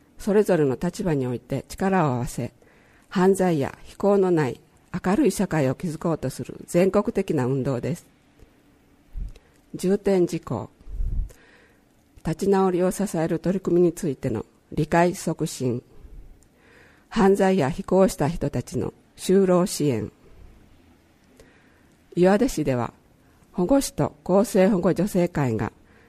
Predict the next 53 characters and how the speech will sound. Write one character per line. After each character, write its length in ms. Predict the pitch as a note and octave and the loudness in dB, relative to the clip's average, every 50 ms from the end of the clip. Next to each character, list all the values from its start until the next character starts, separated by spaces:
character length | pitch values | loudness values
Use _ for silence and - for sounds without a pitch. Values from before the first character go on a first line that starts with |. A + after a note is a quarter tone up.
| _ | _
青 280 | - - - F#3 F#3 - | -6 0 4 6 6 6
少 260 | - - F#3+ F3+ E3 | 4 2 2 2 2
年 240 | D3+ C3 C3+ B2+ - | 2 2 2 0 0
育 160 | D#3 - G#3+ | -2 -4 -2
成 200 | - G3 F3 F3 | 0 2 2 2
市 140 | F#3 - E3+ | 2 2 2
民 180 | F3 E3+ E3+ | 2 2 2
会 280 | - - D#3+ D#3+ D3+ C3 | 2 0 0 0 2 0
議 80 | - - | -2 -2
と 120 | - A#2+ | -4 -2
連 240 | A#2+ C#3 C#3+ D#3+ D#3+ | 0 0 0 0 0
携 220 | - D3+ C#3+ C3+ | 0 0 0 0
し 140 | - - - | 0 -4 -6
て 200 | - C3 A#2+ - - - - - - - - - - - - - - - | -6 -6 -6 -6 -8 -18 -20 -20 -20 -20 -20 -20 -20 -20 -20 -20 -14 -4
次 220 | - F#3+ F3+ G3+ | 0 4 6 8
の 100 | G3+ G3+ | 8 6
活 260 | G#3 - F#3 - G3 F3+ | 6 2 0 0 2 2
動 220 | F3 F3 E3+ E3 | 2 4 4 2
を 40 | D#3 | 2
行 100 | - E3 | 2 2
っ 180 | D#3 D#3 D#3 | 2 2 2
て 160 | D3+ - - D#3+ | 0 0 -2 -2
い 80 | D3+ | 0
ま 160 | D3 C#3+ C#3 | 0 0 0
す。 140 | - - - - - - - - - - - - - - - - - - - - - - - - - - - - - | -2 -4 -8 -20 -20 -20 -20 -20 -20 -20 -20 -20 -20 -20 -20 -20 -20 -20 -20 -20 -20 -20 -20 -20 -20 -20 -18 -12 -10
一、 320 | G3 - - - - - _ _ _ _ _ _ _ - | -10 -8 -8 -10 -12 -12 _ _ _ _ _ _ _ -8
子 100 | - F#3 | -2 0
ど 100 | F#3+ A3 | 2 4
も 120 | A3+ A#3 A#3 | 4 4 2
た 160 | - E3+ E3+ | 0 0 -2
ち 120 | - - | -2 0
の 120 | D#3 C#3 D3 | 0 0 0
非 80 | D#3+ | 0
行 260 | - - F#3+ F#3 F3+ | -2 0 2 2 2
防 180 | - E3+ E3 D#3+ | 2 2 0 0
止 140 | - - - | -2 -4 -6
と 200 | - C#3+ C3 - - - - | -6 -6 -6 -6 -8 -6 -2
安 220 | F3 F#3 G3 G3+ | 0 2 4 4
全 200 | G3+ G3+ G3+ F#3+ | 6 6 6 6
を 80 | F#3+ F3+ | 6 4
守 300 | F3+ F3 F3+ F3+ F3+ F3+ | 4 2 2 0 0 -2
る 20 | |
た 120 | - - F#3+ | -2 -2 -2
め 120 | G3+ D#3 | 0 0
の 160 | C#3 C#3 D3 - | 0 0 -2 -4
パ 120 | - F#3+ - | -4 -4 -2
ト 140 | F3+ F3+ | 0 2
ロ 140 | F#3 G3 F#3 | 2 4 4
ー 40 | F#3 | 4
ル 100 | F3 D#3+ | 2 0
活 300 | - - D3+ - - C3 | 0 -2 -6 -6 -6 -6
動。 240 | A#2 A2+ - - - _ _ _ - _ _ _ _ _ _ _ _ _ _ _ _ _ _ - | -6 -6 -6 -8 -12 _ _ _ -20 _ _ _ _ _ _ _ _ _ _ _ _ _ _ -10
二、 260 | - C#3 D3 D3+ C#3 | -6 -2 -2 -2 -2